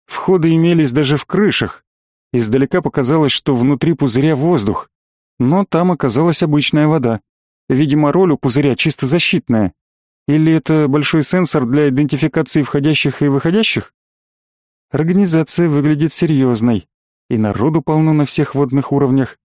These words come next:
Кишмя кишит, даже не предполагал, что магические классы настолько популярны.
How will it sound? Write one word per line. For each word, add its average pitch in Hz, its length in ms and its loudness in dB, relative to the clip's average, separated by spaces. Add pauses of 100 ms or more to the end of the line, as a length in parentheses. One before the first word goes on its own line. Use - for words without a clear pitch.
(320)
Кишмя 170 600 0
кишит, - 640 -2
даже 131 260 0
не 143 80 2
предполагал, 131 560 -2
что - 180 -2
магические 135 580 0
классы 160 360 -2
настолько 127 480 0
популярны. 117 600 0